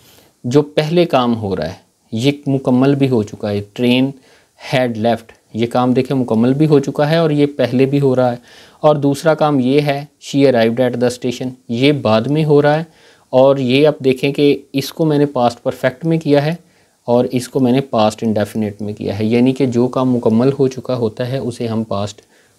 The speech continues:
परफेक्ट में करते हैं, जो बाद में होने वाला काम होता है उसे हम पास्ट इंडेफिनिट में करते हैं। अब एक और मिसाल हम देखते हैं। देखिए, "He failed his test because he had not studied",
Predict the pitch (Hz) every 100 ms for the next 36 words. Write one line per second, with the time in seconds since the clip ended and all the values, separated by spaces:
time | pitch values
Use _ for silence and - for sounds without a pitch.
0 | _ 123 - 127 123 117 104 - 104 -
1 | 104 104 110 107 110 131 147 139 127 123
2 | 120 120 117 113 113 117 127 120 120 123
3 | 120 107 113 - - 117 107 107 117 107
4 | - 113 - - - - _ - - 147
5 | 151 151 151 143 143 160 156 156 147 160
6 | 147 147 143 147 175 196 - 127 131 -
7 | 156 - 165 165 - 135 151 160 160 156
8 | 127 139 - - 131 123 131 123 123 151
9 | - _ _ _ _ 151 139 139 120 107
10 | 113 131 131 - - 101 101